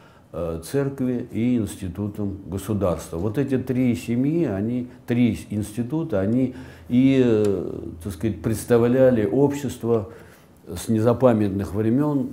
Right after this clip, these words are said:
до нашего времени. И вот социология, и прежде всего социология семьи, изучает вот эти вот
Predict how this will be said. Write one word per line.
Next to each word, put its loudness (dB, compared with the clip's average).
до 0
нашего 4
времени. 0
И -2
вот 2
социология, 2
и 2
прежде 2
всего 0
социология 0
семьи, -2
изучает 0
вот -6
эти -4
вот -2